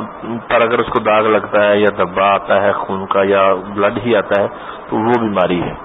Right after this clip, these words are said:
تو اس میں وہ غسل کر لے گی، وضو بھی کر، وضو کر کے ہر نماز کے لیے علیحدہ سے وضو کر کے نماز پڑھ لیا کرے گی، اس کا شوہر بھی اس کے ساتھ قربت کر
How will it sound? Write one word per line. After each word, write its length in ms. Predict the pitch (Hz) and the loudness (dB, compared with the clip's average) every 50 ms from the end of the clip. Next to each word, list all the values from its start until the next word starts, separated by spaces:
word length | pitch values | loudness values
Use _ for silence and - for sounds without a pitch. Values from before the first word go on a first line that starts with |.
| - - - - - | -18 -18 -16 -8 -4
تو 80 | - - | -4 -2
اس 160 | - - 117 | -2 0 0
میں 100 | 117 113 | 2 4
وہ 120 | 113 110 110 107 104 101 101 104 | 4 4 4 2 2 0 0 -2
غسل 260 | 104 101 - 123 113 | -2 -2 -2 -2 0
کر 160 | - 113 110 107 | 0 2 0 2
لے 180 | 113 120 123 120 | 2 2 2 2
گی، 120 | 127 131 127 - - - - - - - - - - - - - | 2 -2 -4 -4 -10 -16 -14 -14 -14 -14 -14 -16 -16 -8 -4 -2
وضو 240 | 104 104 110 117 | -2 0 0 0
بھی 120 | 117 123 120 | 0 0 0
کر، 200 | - 117 113 110 | 2 2 2 2
وضو 240 | 110 113 117 120 117 | 2 2 0 2 2
کر 120 | 120 110 | 2 0
کے 120 | - - 110 | 0 0 0
ہر 160 | 104 110 110 | 0 0 0
نماز 360 | 107 107 104 101 98 95 - - | 0 0 0 2 0 0 0 0
کے 80 | - 104 | 0 2
لیے 320 | 98 98 95 95 98 104 - - - - | 2 4 4 4 4 2 0 -2 -8 -8
علیحدہ 320 | - 104 98 104 98 104 107 101 | -4 -2 0 0 0 0 0 -2
سے 60 | - 101 | -2 -2
وضو 220 | 95 95 92 98 | -2 -2 -2 -2
کر 140 | - 98 90 | -2 -2 -2
کے 140 | - - 95 | 0 -2 -2
نماز 360 | 95 90 87 87 87 85 - | -2 0 0 0 0 0 -2
پڑھ 120 | 95 90 | -2 0
لیا 180 | 87 87 90 87 | 0 2 0 0
کرے 240 | - - 87 87 85 | 0 0 -2 0 -2
گی، 120 | 90 92 - - | -2 -4 -6 -8
اس 100 | - - | -10 -8
کا 100 | - - | -4 -4
شوہر 300 | 101 - 104 104 101 107 | -4 0 0 2 2 2
بھی 140 | 101 104 104 | 2 2 0
اس 100 | 95 - | 0 0
کے 100 | - - - | -2 -6 -2
ساتھ 180 | 98 92 - - | -2 -2 0 0
قربت 340 | - 90 87 85 90 - | -2 -2 -2 -2 -4 -4
کر 120 | - - | -2 -4